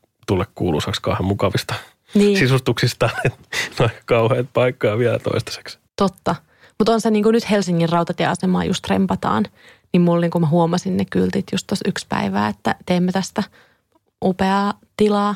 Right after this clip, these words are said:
Speaker 2: niin sehän on niin hieno.
Speaker 1: Se on
Speaker 2: Niin,
Speaker 1: upea.
Speaker 2: mutta kyllä mä muistan jo lapsena, kun mä tulin Kouvolasta Helsingin rautatieasemalle junalla useita kertoja, niin kyllä mua aina vähän jännitti siellä. Ja mä muistan, että oli sanottu, että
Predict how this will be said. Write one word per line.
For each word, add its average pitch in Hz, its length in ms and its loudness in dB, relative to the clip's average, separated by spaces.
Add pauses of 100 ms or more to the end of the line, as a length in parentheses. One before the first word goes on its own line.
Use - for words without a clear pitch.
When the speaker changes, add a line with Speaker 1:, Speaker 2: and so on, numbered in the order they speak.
(120)
Speaker 2:
niin 190 160 0
sehän 180 200 2
on 170 100 4
niin 175 160 4
hieno. 180 640 0 (260)
Speaker 1:
Se 101 60 0
on 92 140 0
Speaker 2:
Niin, 180 180 4
Speaker 1:
upea. - 240 -2 (140)
Speaker 2:
mutta 196 580 0 (420)
kyllä 202 160 4
mä 226 80 4
muistan 233 360 0
jo 165 80 0
lapsena, 190 440 -4
kun 190 100 -6
mä 170 80 0
tulin 175 420 0
Kouvolasta 180 640 -2 (120)
Helsingin 190 480 -2
rautatieasemalle 196 880 -2 (720)
junalla 190 420 2
useita 180 460 -2
kertoja, 175 540 0
niin 170 200 -2
kyllä 185 160 2
mua 202 220 2
aina 220 220 2
vähän 165 220 0
jännitti 180 400 0
siellä. 208 320 -6 (420)
Ja 170 80 4
mä 165 120 4
muistan, 170 400 0
että - 140 -4
oli 180 120 0
sanottu, 175 480 -2
että - 120 -6